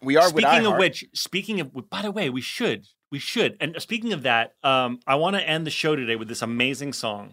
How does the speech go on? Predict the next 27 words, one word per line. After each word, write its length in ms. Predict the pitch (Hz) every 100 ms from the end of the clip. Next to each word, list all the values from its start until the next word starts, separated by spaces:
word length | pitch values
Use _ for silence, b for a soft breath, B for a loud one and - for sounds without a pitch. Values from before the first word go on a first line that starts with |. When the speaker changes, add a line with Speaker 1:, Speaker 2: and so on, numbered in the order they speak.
| -
Speaker 2:
I 60 |
sent 280 | 127 175 165
it 80 | 107
to 120 | -
you, 100 | 107
Donald. 440 | 101 98 101 95 98 _ _ _ _ _ _ _ _ _ _ _ _ _ _
Um, 380 | 117 113 107 107 -
it's 120 | 110
by 300 | - 135 123
my 220 | 123 117
girlfriend's 680 | 104 135 165 - 156 143 120 -
brother. 440 | 117 135 120 104 113
Now, 260 | 127 120 - -
you 140 | 135
might 200 | 175 160
think, 220 | - 147 -
"Oh, 140 | 139
Zach, 300 | 117 131 -
you're 100 | 123
biased. 380 | 123 120 113 117
It's 100 | -
your 80 | 107
girlfriend's 360 | 120 120 107
brother." 340 | 127 131 160 156 _ _ _ _ -
But 260 | 135 131 - _
Toby 320 | - 160 190
Sebastian 720 | 202 170 147 135 127 - 131